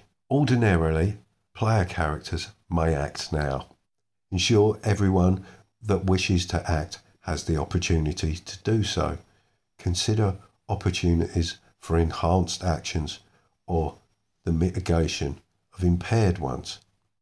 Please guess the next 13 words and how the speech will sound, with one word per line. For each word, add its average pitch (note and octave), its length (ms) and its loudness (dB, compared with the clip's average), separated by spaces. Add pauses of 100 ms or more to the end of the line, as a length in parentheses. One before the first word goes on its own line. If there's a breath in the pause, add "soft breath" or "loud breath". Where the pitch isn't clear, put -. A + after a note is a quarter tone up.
(200)
Are F2+ 140 -2
there E2 220 2
any G2+ 420 2
non-player F2+ 800 2
members G2 460 2
of F2+ 140 0
the F2+ 100 0
party D#2 600 -4 (480 soft breath)
who F#2 120 2
may D2+ 440 -2 (400)
also E2+ 580 -4 (160)
act C2 320 -10
now? D#2 440 -2